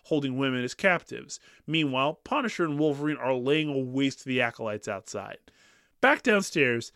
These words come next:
the Master makes himself known, and this fight does not go well for him, even though he seemingly starts with the upper hand. He gets pinned to a wall, shot to pieces, stabbed through a wall by Wolverine.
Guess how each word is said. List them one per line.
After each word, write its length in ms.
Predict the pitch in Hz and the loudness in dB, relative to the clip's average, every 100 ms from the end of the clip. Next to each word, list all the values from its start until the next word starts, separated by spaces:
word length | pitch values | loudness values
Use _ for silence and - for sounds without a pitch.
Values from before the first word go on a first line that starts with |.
| _ - | _ 0
the 60 | |
Master 340 | 185 277 285 208 | 4 4 4 0
makes 200 | 175 - | -2 -4
himself 320 | 147 143 127 | 0 0 2
known, 240 | 131 123 | -2 -2
and 100 | 120 | 0
this 120 | 175 | 0
fight 220 | - 190 143 | 2 0 2
does 180 | 147 | -2
not 320 | 123 123 110 - | -2 -6 -8 -6
go 100 | 110 | -4
well 180 | 107 | -4
for 140 | 104 113 | -6 -6
him, 200 | 113 107 - - - | -6 -6 -12 -20 -4
even 220 | 226 254 247 | 0 2 2
though 120 | 196 | 0
he 160 | 180 | 0
seemingly 580 | 160 - 196 220 233 220 | -2 0 0 0 0 0
starts 360 | 214 196 180 - | 0 0 0 -2
with 100 | 127 | -4
the 140 | 123 | -2
upper 220 | 110 117 | -2 -6
hand. 420 | 110 107 92 - _ _ - _ _ | -12 -12 -12 -18 _ _ -20 _ _
He 120 | 214 | 2
gets 200 | 220 - | 2 4
pinned 220 | 240 220 | 2 4
to 100 | 214 | 4
a 40 | 165 | 6
wall, 340 | 139 135 131 | 8 8 6
shot 320 | - 196 190 | 6 6 6
to 80 | - | 0
pieces, 440 | 135 123 123 117 | -4 -2 -2 -4
stabbed 360 | - 180 190 185 | 0 4 4 4
through 180 | 185 151 | 2 4
a 20 | |
wall 320 | 139 135 131 | 6 6 4
by 240 | 127 117 120 | 0 0 2
Wolverine. 640 | 131 123 120 104 104 | 0 0 -2 -6 -6